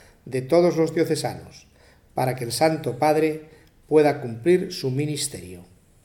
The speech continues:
Que el Señor os lo premie y que vuestro comportamiento exprese el cariño, la obediencia y el amor que sentís por el Papa. Con mi afecto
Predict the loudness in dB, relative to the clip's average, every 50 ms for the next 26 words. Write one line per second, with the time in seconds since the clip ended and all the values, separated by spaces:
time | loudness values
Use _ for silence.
0 | _ _ _ -20 -20 -20 _ _ -4 -4 -2 -2 -2 -2 -2 0 2 4 6 6
1 | 4 2 -4 -6 -6 -6 -2 -2 -2 -2 4 4 4 6 6 2 -2 -2 -4 -6
2 | -10 -16 -20 _ _ _ _ _ _ _ _ -4 -4 -2 2 2 4 4 4 2
3 | 2 0 -4 -2 0 -2 -2 0 0 -2 0 0 0 0 2 2 2 2 2 0
4 | 0 -2 -2 -2 -6 -16 -20 -20 -20 -20 _ _ _ _ _ -8 -6 -6 -6 -6
5 | 0 2 2 4 4 2 0 0 -2 -4 -6 -10 -6 -2 -2 0 0 0 -2 -2
6 | -2 -2 -4 -6 -8 -12 -16 -20 -20 _ -12 -12 -10 -10 -10 -10 -6 0 2 2
7 | 2 2 -2 -4 -2 0 0 0 0 -4 -6 -12 -16 -20 -16 -10 -10 -8 -8 -6
8 | -4 -2 -2 -2 -2 -4 -8 -12 -20 -20 -20 _ _ _ _ -10 -8 -6 -6 -6
9 | -6 -8 -10 -6 -4 -4 -4 -2 -4 -8 -8 -4 -2 0 0 0 -2 -4 -8 -14
10 | -14 -14 -16 -20 -20 -20 -20 -20 -20 -20 -20 -20 -20 -20 -20 -20 -20 -20 -20 -10
11 | -6 -6 -6 -4 -6 -8 -8 -2 4 4 4 4 2 -6 -4 -2 -2 -2 -4 -8